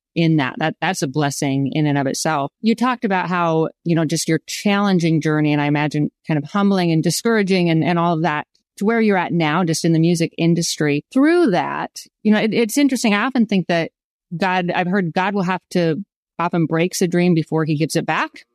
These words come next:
And I think it's because he wants, I mean, you're touching people's hearts. That's, like, a high calling, right? So how has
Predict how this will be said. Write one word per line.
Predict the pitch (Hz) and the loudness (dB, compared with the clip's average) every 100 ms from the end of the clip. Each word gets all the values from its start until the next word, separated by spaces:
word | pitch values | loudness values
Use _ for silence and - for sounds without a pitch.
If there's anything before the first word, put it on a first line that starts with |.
| _ _ _ _ | _ _ _ _
And | 196 | -2
I | 208 | -2
think | - 277 320 | 0 2 2
it's | 226 - | 0 0
because | 190 - - 233 175 170 - | -2 -2 -4 0 2 0 0
he | 185 | 0
wants, | 165 170 175 170 - - _ _ _ _ - | 2 2 0 -2 -8 -16 _ _ _ _ -4
I | 185 | 0
mean, | 185 180 - _ _ _ - | 2 2 -2 _ _ _ -2
you're | 190 208 | 0 0
touching | 220 220 202 | -2 -4 -2
people's | 175 185 156 - | 0 0 -2 -2
hearts. | 196 147 - | -4 -4 -4
That's, | 160 - | -6 -4
like, | 156 151 | -6 -4
a | 151 | -4
high | - 156 | -4 -6
calling, | - 175 156 147 156 - | -4 -2 -2 -2 -4 -4
right? | 165 151 - _ _ _ - | -2 -2 -4 _ _ _ -6
So | - 226 | -2 -2
how | 196 277 320 | 0 -2 0
has | 247 247 233 | 0 0 -2